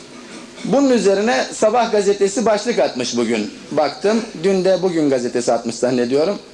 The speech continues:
"R P L'li mezarcı tek çare şeriat dedi." diyor. Yani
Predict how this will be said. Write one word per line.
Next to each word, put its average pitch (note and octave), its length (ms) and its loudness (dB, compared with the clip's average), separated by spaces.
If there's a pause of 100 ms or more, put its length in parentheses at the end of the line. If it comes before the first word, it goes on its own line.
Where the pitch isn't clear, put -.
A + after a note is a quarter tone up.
(160)
"R G3 300 2
P G#3 240 2
L'li G#3+ 80 2
mezarcı F3+ 760 2 (300)
tek - 380 -4
çare D#3+ 480 2
şeriat D3+ 600 0 (200)
dedi." F#2+ 380 -2 (440)
diyor. G2+ 380 0 (2750)
Yani D#4+ 520 2